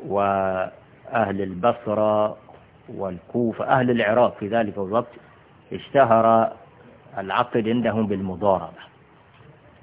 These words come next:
بينما عند أهل المدينة وأهل الحجاز ما كانوا يعرفون إلا القراض، وصفتهما واحدة. القراض،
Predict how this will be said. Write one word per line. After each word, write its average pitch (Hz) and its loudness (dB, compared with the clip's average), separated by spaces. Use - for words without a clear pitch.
بينما 131 6
عند 135 2
أهل 123 4
المدينة 101 -2
وأهل 113 -2
الحجاز 98 -2
ما 117 0
كانوا 127 4
يعرفون 110 0
إلا 120 2
القراض، 90 -8
وصفتهما 120 0
واحدة. 101 -2
القراض، 123 2